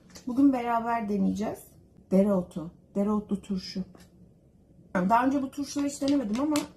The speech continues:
TikTok üzerinde çok gördüm. Ayrıca otel odasında bulabildiğim en ışıklı yer burasıydı. Çünkü gelirken kameramı getirmeyi unutmuşum. Mal ol. Tövbe yarabbim. Neyse, mal değilim. Hiç, hiç kimse mal değildir.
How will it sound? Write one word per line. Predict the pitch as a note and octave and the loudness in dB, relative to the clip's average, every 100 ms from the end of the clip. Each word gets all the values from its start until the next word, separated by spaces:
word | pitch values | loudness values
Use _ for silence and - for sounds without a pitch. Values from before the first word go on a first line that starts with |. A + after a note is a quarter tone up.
| - - - | -20 -20 -10
TikTok | - - B3+ - | -10 -6 -8 -6
üzerinde | G#3+ A3+ G#3+ G#3+ B3 F4+ G#4 - _ - | -4 -2 0 0 0 -6 -10 -20 _ -20
çok | - A#3+ - | -6 -6 0
gördüm. | A3 F#3+ F3+ G#3 - - - - - | 2 2 2 -2 -6 -12 -20 -8 0
Ayrıca | F#3 A#3 C4+ B3+ C4+ D4+ - | 4 4 2 0 2 0 -2
otel | C4 E4 C#4 | -4 0 0
odasında | C#4 D4 D4 C#4 | 2 0 2 4
bulabildiğim | D4+ D4+ C4+ F4 | 6 4 4 -2
en | E4 F4 D4 | -2 -2 0
ışıklı | - F4+ F4+ F4 | -2 -2 -2 2
yer | D#4+ E4+ D4+ | 4 4 2
burasıydı. | D#4+ D#4+ - C#4+ A#3 E4+ | -2 -4 -2 -2 -2 -6
Çünkü | - D4 C4 | -4 -4 0
gelirken | C#4 C#4 E4+ - F4+ E4 G4+ - - _ - - - - | 0 0 -2 2 4 4 2 -6 -20 _ -18 -18 -20 -6
kameramı | - B3+ D#4 B3 D4 | 0 2 2 2 0
getirmeyi | D4 - D#4 D#4 | -4 -2 -2 -2
unutmuşum. | C#4+ A#3+ - A#3+ G#3+ | -4 -8 -4 0 4
Mal | A#3+ C4+ | 6 6
ol. | C4 A#3+ G#3 - - | 4 0 -4 -12 -8
Tövbe | G#3 F#3 F#3 | -4 -2 -2
yarabbim. | F3 F3 E3+ - G3 G#3 | -4 -6 -8 -12 -6 -4
Neyse, | G#3 G3 | -2 0
mal | G#3+ D4 C#4 | 0 0 -2
değilim. | G#3+ F3 F3+ - | -4 -4 -8 -10
Hiç, | D#4 - | -14 -6
hiç | C4+ C#4+ | -6 -6
kimse | - D4+ D4 | -2 -2 0
mal | C4+ B3+ A#3+ G#3+ | 0 0 -2 -2
değildir. | A3+ F3+ E3 | -2 -2 -6